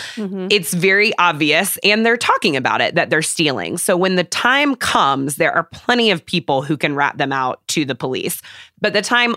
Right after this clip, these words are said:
Speaker 2: ultimately comes because there's enough security footage to place them at a number of these houses. So
Speaker 1: Right.
Speaker 2: the first security footage appears when they break into Audrina Patridge's house.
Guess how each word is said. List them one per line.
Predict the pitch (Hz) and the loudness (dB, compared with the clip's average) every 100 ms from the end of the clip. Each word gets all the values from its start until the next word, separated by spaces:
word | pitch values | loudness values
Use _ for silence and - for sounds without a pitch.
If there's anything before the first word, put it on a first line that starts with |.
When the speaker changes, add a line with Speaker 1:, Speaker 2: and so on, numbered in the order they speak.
| - | -2
Speaker 2:
ultimately | 247 339 311 262 | 0 0 2 0
comes | - - 160 135 151 | 0 0 2 2 -2
because | 185 170 196 175 165 - - - - | -2 2 4 4 2 -4 -14 -6 0
there's | 208 196 | 2 4
enough | 185 175 170 175 - _ _ _ _ | 2 4 2 0 -6 _ _ _ _
security | - - 185 - - 294 190 151 | -6 -4 -4 0 2 4 2 0
footage | - 160 147 139 135 - | 0 2 2 2 0 -2
to | 190 | -2
place | - - 208 208 202 | -4 -2 2 2 0
them | - 143 139 135 | 0 2 2 0
at | - 151 | 0 2
a | |
number | 160 156 156 151 143 | 2 2 2 2 0
of | - 143 | 0 -2
these | 135 151 | -2 -6
houses. | - 135 107 - - 85 - - - - | -2 -2 -2 -6 -6 -4 -6 -10 -16 -10
So | - | -2
Speaker 1:
Right. | 180 180 170 | 2 4 4
Speaker 2:
the | 160 165 - _ - | 2 0 -4 _ 0
first | 247 311 381 | 2 4 2
security | - 277 - 190 180 165 | 0 -2 2 2 4 2
footage | 156 165 156 147 139 - | 0 0 2 2 -2 -4
appears | 156 - 147 131 127 139 | -4 -2 -2 0 -2 -2
when | 151 151 151 | -2 0 2
they | 151 147 160 165 | 2 2 2 0
break | 165 170 165 165 - | -2 0 0 -2 0
into | 147 147 147 135 - 147 135 135 - _ _ - | 2 2 0 -2 0 2 2 0 -2 _ _ 0
Audrina | 170 165 - 156 151 220 | 2 2 0 2 2 0
Patridge's | - 226 180 180 147 143 - | 2 2 2 0 0 0 0
house. | 131 127 165 - - | 0 2 0 -2 -6